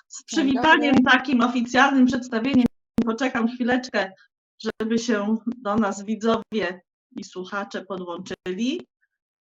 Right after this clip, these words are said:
Speaker 1: E, jeśli ktoś jest, proszę dać znać, czy nas widać,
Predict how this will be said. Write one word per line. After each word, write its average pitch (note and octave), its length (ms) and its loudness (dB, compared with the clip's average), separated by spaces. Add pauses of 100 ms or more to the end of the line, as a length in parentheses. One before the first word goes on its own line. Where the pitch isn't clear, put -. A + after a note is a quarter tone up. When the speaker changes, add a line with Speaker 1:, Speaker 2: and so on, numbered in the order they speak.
(240)
Speaker 1:
E, G3+ 240 -4
jeśli A#3+ 720 -2
ktoś A3+ 380 -4
jest, B3+ 400 -2 (200)
proszę A#3 320 -4 (200)
dać G#3 180 -4
znać, B3 540 2
czy A#3+ 140 -6
nas G3+ 400 -4
widać, C4+ 580 -2